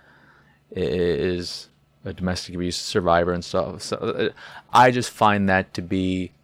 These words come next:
very problematic, especially when I see people reviewing it and talking about how great this romance is. And one of their first interactions, if not their fir-,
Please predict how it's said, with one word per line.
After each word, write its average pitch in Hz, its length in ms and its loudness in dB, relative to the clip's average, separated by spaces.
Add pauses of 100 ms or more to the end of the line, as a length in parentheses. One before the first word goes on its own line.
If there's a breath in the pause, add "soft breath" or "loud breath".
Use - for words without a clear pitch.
(1120 loud breath)
very 98 320 6
problematic, 85 960 2
especially 98 460 0
when 92 160 0
I 90 340 2
see 110 300 0
people 95 240 0
reviewing 98 400 4
it - 20 0
and 90 100 -2
talking 95 200 0
about 92 100 2
how 95 180 4
great 95 300 2
this - 220 -6
romance 98 420 2
is. 92 240 0 (340 loud breath)
And 95 360 2 (160)
one 98 260 4
of 95 80 4
their 95 100 6
first - 360 2
interactions, 98 560 0
if 90 100 -6
not 110 240 2
their 98 80 -4
fir-, 90 240 -2